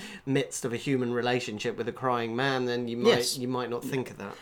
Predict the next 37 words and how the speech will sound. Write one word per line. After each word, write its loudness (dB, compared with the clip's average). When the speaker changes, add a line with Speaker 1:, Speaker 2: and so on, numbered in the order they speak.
Speaker 2:
And, 8
and 2
don't 12
get 6
me 4
wrong, 4
you 2
know, 2
there 2
are 2
people 0
who 0
would 0
have -6
spotted -4
what 0
was -10
going 0
on. -6
The 6
other 8
thing 6
about 0
this -2
that's -6
problematic 0
is, -4
is 0
you 2
know 6
it's 2
a -2
con. -6
So 0
from 4
the 6
beginning, 2